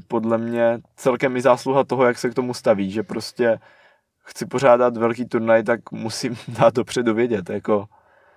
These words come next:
dopředu znamená ne teď, eh, před půl rokem, jako to je velký rozdíl.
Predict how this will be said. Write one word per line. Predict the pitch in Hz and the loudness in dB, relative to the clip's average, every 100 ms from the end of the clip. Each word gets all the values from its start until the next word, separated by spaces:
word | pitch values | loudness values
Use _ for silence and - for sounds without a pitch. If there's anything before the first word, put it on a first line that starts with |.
| _ _ _ _ _ | _ _ _ _ _
dopředu | 120 110 - 120 120 | -4 -2 0 2 2
znamená | 120 113 117 117 113 113 107 | 2 2 4 6 8 6 4
ne | 107 73 90 113 110 | 0 -6 -2 2 4
teď, | 120 131 - - | 6 4 2 -10
eh, | - - 110 104 104 92 - | -14 -2 2 4 4 0 -6
před | - 107 | -6 0
půl | 123 117 | 4 4
rokem, | 147 113 92 101 | 4 2 0 -4
jako | 98 107 | -8 -4
to | 101 | 2
je | 104 98 | 2 2
velký | - - 113 127 110 | -6 -4 -2 -2 -2
rozdíl. | 95 - 101 | -4 -6 -8